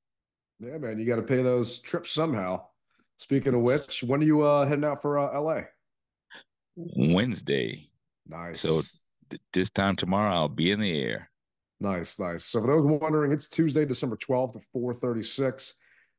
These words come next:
Speaker 1: I appreciate you guys sending in messages.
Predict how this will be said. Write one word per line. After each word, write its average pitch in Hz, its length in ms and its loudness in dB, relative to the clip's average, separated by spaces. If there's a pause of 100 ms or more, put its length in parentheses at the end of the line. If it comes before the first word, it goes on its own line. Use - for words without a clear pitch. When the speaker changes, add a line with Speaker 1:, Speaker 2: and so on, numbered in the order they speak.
(140)
Speaker 1:
I 165 80 -2
appreciate 156 520 2
you 156 100 2
guys 143 400 2
sending 139 300 -2
in 131 120 -2
messages. 135 840 -2